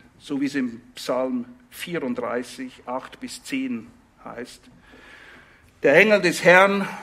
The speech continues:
lagert sich um die her,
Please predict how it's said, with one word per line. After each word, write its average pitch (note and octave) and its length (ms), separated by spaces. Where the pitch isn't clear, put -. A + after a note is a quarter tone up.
lagert G3 600
sich - 420
um B2+ 360
die A#3 400
her, C3+ 480